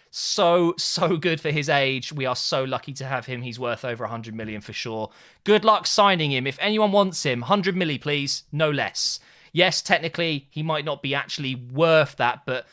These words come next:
when you value a player, it's just what a team is willing to pay. That's it. That is a player's value. Whatever a team is willing to pay, that's the value. You can't just simply write on paper, "This guy is worth fifty-two point six million."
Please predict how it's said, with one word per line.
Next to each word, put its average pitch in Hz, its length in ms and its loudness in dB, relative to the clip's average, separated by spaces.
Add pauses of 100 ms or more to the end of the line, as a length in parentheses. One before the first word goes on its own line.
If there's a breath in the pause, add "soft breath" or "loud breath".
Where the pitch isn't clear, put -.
(200 soft breath)
when 151 120 -2
you 180 140 0
value 175 420 2
a 160 60 2
player, 165 500 2
it's - 280 -6
just - 420 -6
what 147 260 -4
a 139 80 -10
team 151 320 -6
is 127 140 -6
willing 135 260 -4
to 139 100 -8
pay. 147 440 -2
That's - 260 0
it. 185 280 0
That 180 200 4
is 185 220 2
a 175 80 -2
player's 175 400 2
value. 147 440 0 (380 soft breath)
Whatever 151 380 -2
a 190 60 -2
team 190 260 -4
is 156 100 -4
willing 175 220 -2
to 170 80 -8
pay, 143 280 -2
that's 147 240 -6
the 143 80 -6
value. 151 280 2
You 135 140 -8
can't 214 240 0
just 185 140 -6
simply 170 300 -6
write 170 260 0
on 151 120 -4
paper, 156 320 -2
"This 135 180 -4
guy 135 200 0
is 123 120 -4
worth 127 260 -2
fifty-two 131 480 -8
point 120 260 -12
six - 280 -12
million." 120 340 -6